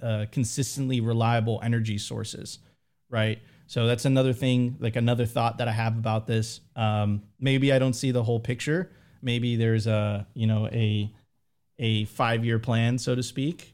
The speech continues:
and, uh, they're gonna roll this out. And maybe the geothermal is not built out yet. Maybe this is just the foot in the door.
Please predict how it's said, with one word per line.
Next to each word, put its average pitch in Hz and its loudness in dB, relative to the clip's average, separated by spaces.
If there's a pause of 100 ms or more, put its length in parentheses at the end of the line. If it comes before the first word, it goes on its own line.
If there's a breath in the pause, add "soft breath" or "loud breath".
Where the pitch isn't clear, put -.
(120)
and, 107 0
uh, 104 0
they're 107 -2
gonna 107 0
roll 110 0
this 107 -2
out. 113 0
And 107 2
maybe 120 2
the 123 2
geothermal 120 2 (180 loud breath)
is 117 0
not 117 2
built 113 0
out 110 0
yet. 92 -4
Maybe 113 0
this 113 0
is 107 -2
just 113 -6
the 110 -4
foot 113 -2
in 110 4
the 107 2
door. 110 0